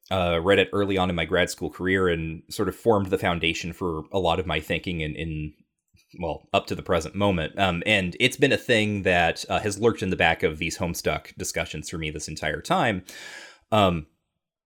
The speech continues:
so what, uh, hypermediacy is then, is that that's the term that Bolter and Gruson use to refer to the ways that, uh, a medium will try to represent other media.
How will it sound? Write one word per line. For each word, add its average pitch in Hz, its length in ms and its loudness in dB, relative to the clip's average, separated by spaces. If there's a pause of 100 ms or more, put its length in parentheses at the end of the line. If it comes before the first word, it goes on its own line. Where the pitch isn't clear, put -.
(120)
so 107 280 6
what, 107 360 2 (520)
uh, 98 420 6 (220)
hypermediacy 117 880 4
is 85 240 0
then, 80 360 -2
is 98 200 -4
that 98 240 2
that's 139 260 4
the 104 420 4
term 107 260 0
that - 140 -4
Bolter 101 300 2
and 92 100 0
Gruson 92 460 -4
use 90 300 -2
to - 120 -10
refer 95 360 -2
to 92 240 -6
the 90 120 -4
ways 87 520 0
that, 82 320 0
uh, 76 180 -4 (380)
a 104 160 4
medium 120 500 0
will 104 140 4
try 101 260 4
to 92 220 -6
represent 90 720 0
other 82 240 -2
media. 127 460 0